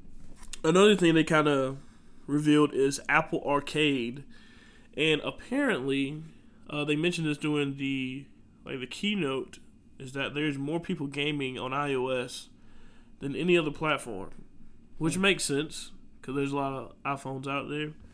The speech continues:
and iPads. Uh, so they released Apple Arcade, so it's kinda like just revamping, um, how you can play games. You can play games on your phone, um, your iPad, computer,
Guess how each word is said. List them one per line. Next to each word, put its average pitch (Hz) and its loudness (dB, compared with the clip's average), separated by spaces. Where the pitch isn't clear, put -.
and 143 -6
iPads. 139 -2
Uh, 143 2
so 151 2
they 160 8
released 175 8
Apple 180 0
Arcade, 151 4
so 156 8
it's 151 8
kinda 214 2
like 151 2
just 151 2
revamping, 143 0
um, 135 -4
how 151 2
you 156 4
can 147 -6
play 139 0
games. 143 -2
You 139 -4
can 139 -6
play 135 -2
games 135 -2
on 120 -4
your 123 -4
phone, 151 4
um, 87 -6
your 117 -4
iPad, 143 -4
computer, 143 0